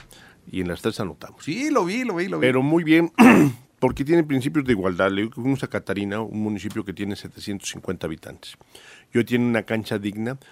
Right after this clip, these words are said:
Speaker 1: donde los jóvenes de allá, de la Mixteca, pueden jugar en una cancha como si estuvieran los de la ciudad. Y a los de la ciudad hay que hacérselas porque ve cómo está el tema del centro escolar. Vamos recuperando eso.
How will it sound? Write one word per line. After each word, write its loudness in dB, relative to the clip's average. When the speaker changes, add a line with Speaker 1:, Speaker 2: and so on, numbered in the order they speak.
Speaker 1:
donde -2
los -4
jóvenes 0
de -4
allá, -6
de -6
la -4
Mixteca, -8
pueden -4
jugar -4
en -6
una 0
cancha -6
como -8
si -14
estuvieran -6
los -12
de -10
la -12
ciudad. -16
Y -2
a 0
los 4
de 4
la 0
ciudad 2
hay 4
que -4
hacérselas 0
porque -6
ve -2
cómo -4
está -8
el -6
tema -4
del -10
centro -14
escolar. -14
Vamos 6
recuperando 6
eso. 4